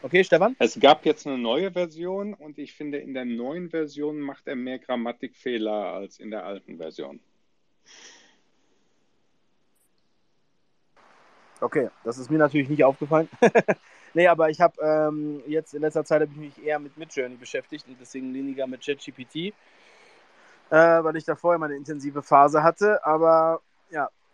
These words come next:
Speaker 1: also immer Augen auf beim, äh,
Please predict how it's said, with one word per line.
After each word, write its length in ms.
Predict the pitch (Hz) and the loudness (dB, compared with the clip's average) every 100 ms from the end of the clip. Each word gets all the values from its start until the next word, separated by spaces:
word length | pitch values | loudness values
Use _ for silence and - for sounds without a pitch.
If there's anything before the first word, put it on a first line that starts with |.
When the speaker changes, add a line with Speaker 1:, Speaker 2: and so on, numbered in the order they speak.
| - | -12
Speaker 1:
also 480 | 147 151 156 147 165 | -8 -6 -6 -8 -8
immer 360 | 175 180 165 - | -2 0 0 0
Augen 280 | 165 180 160 | -2 -2 -2
auf 380 | 156 175 _ - | -2 -2 _ -4
beim, 380 | 151 156 160 | -2 -2 -6
äh, 600 | 160 151 151 151 147 147 | -6 -4 -4 -4 -6 -8